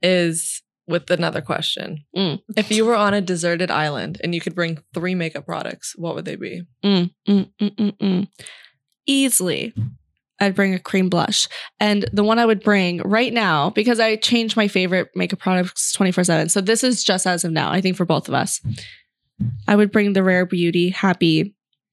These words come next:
Speaker 2: Liquid
Speaker 1: Mm.
Speaker 2: Blush, because that is so pigmented and it lasts forever. Two, concealer, specifically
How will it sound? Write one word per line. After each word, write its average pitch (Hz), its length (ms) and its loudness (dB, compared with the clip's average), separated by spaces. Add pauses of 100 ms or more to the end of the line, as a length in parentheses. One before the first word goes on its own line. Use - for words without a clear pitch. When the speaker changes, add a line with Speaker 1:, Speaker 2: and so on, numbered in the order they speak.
(100)
Speaker 2:
Liquid 180 500 2
Speaker 1:
Mm. 185 300 -4
Speaker 2:
Blush, 190 320 0
because 202 220 2
that 202 240 0 (200)
is 175 240 2
so 202 360 4
pigmented 190 640 -2
and 185 160 -2
it - 80 -4
lasts 156 280 -2
forever. 165 400 0 (140)
Two, 226 560 2 (500)
concealer, 220 800 0 (280)
specifically 262 880 0